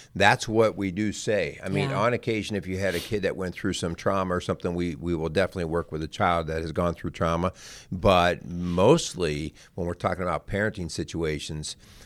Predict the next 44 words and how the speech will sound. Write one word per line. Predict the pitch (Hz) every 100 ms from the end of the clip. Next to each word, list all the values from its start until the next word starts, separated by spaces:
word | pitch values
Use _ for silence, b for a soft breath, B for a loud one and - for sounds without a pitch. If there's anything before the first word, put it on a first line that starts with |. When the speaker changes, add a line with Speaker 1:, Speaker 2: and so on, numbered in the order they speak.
| B
Speaker 1:
we | 104 101 -
just | - 135 131 -
are | 98
not | 90 87 95 120 123 -
very | 90 101 92 87 -
fruitful | - 113 110 - 85 78
when | 82
we're | 85
working | 82 85 82 80
Speaker 2:
Mm. |
Speaker 1:
with | 76 73 -
the | 78
kid. | - 101 76 67 101
Speaker 2:
Just | 120 156 -
the |
child. | 147 151 120 - - 71 -
Speaker 1:
Uh, | 92 - 71
we | 85 80 104 101
have | - 147 151 -
to | 104
go | 101
after | 92 85 90
the | 78
parents. | - 90 73 95 - - B B -
And | 127
so, | 170 139
hon, | 127 180 131 123
l-, | - _ - -
enter | 135 170 185
our | - 120
little | 131
bit | 117 117
of |
our | 107 92
background | 90 90 - 85 78
here. | 78 76
I | 92
really | 104 156 143
Speaker 2:
Mm. |
Speaker 1:
wanna | 120 101
make | 95 90
a | 92
statement | - 95 82 - 80 -
here | - 76 71